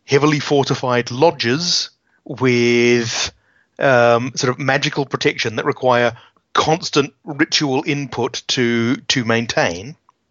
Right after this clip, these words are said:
And so, yeah, depending on how conspiracy theory-ish you want to go, you could go with the idea that the vast majority of Shriners and indeed Masons have absolutely no idea that any of this is going on.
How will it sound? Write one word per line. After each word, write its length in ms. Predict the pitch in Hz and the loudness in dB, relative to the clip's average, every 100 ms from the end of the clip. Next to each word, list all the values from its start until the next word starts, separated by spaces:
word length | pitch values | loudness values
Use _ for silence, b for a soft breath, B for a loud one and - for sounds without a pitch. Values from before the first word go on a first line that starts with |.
| _ _ _ _ B B B B B - | _ _ _ _ B B B B B -4
And 260 | 156 131 131 | 0 0 0
so, 480 | - 135 131 131 127 - _ _ _ _ _ | 0 4 4 4 2 -4 _ _ _ _ _
yeah, 120 | 104 - | -16 -10
depending 300 | 151 185 214 | -2 2 4
on 60 | 190 | 4
how 120 | 151 | 2
conspiracy 540 | 151 139 - 170 139 110 | -2 -6 -4 -2 -2 -4
theory-ish 500 | 113 113 107 104 - | -6 -4 -4 -4 -4
you 80 | 110 | -4
want 160 | 127 | -6
to 60 | 131 | -2
go, 320 | 120 101 101 B B - | 0 2 -2 B B -8
you 120 | 139 | -6
could 120 | 131 | 0
go 140 | 147 147 | 4 4
with 140 | 135 | 2
the 120 | 135 | 2
idea 280 | 135 131 131 | 2 4 0
that 140 | 139 | 0
the 120 | 160 170 | -6 -10
vast 680 | 170 165 180 180 190 - | -10 -2 2 4 2 0
majority 600 | 170 151 139 139 - 110 - | -4 -4 -2 -2 -6 -8 -8
of 360 | 113 104 - b b b _ _ _ _ _ _ - | -8 -8 -12 b b b _ _ _ _ _ _ -2
Shriners 680 | - - 151 135 127 120 - _ _ - | 0 4 4 2 0 -2 -8 _ _ -6
and 180 | 143 123 | -4 -4
indeed 420 | 113 123 123 - | -6 -6 -6 -6
Masons 480 | 175 196 - 120 131 | -2 0 -2 -4 -2
have 220 | 135 127 b b _ - | -2 -4 b b _ -2
absolutely 800 | 156 - - 175 160 156 175 139 | 0 -2 -2 -2 -2 -4 -2 -2
no 360 | 131 131 135 | 2 2 4
idea 500 | 127 143 123 151 123 | 2 0 -2 -2 0
that 180 | 131 143 | 0 -2
any 220 | 131 135 143 | -4 -4 -4
of 120 | 139 | -2
this 160 | 123 | -4
is 100 | 143 | -4
going 380 | 127 101 104 104 | -4 -4 -4 0
on. 240 | 131 98 | 2 2